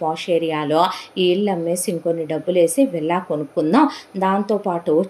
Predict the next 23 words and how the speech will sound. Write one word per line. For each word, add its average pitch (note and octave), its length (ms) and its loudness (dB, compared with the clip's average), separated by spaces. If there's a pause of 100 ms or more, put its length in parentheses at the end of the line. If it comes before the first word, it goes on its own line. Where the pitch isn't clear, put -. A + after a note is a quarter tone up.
చెల్లికి F3 300 0
రేపు E3+ 200 0
పెళ్ళై D#3+ 320 0
వెళ్ళిపోద్ది, E3+ 720 0
అమ్మా F3 260 -8
నాన్నల్ని E3 460 -4
హ్యాపీగా E3 560 -4 (120)
చూసుకోవాలి. D#3+ 720 0 (280)
నా F3 160 -2
శాలరీ F#3+ 640 0
year F3+ 200 0
by F#3+ 120 2
year D#3+ 300 0
పెరిగేదే E3+ 560 0
కదా, F3 380 0 (260)
నీ F#3 140 2
శాలరీ F#3+ 420 -2
నాకు E3+ 240 -4
అక్కర్లేదురా, E3+ 720 -2
నీ E3+ 140 0
శాలరీ D#3+ 440 -4
నువ్వే F3+ 420 2
ఉంచుకో D#3 440 2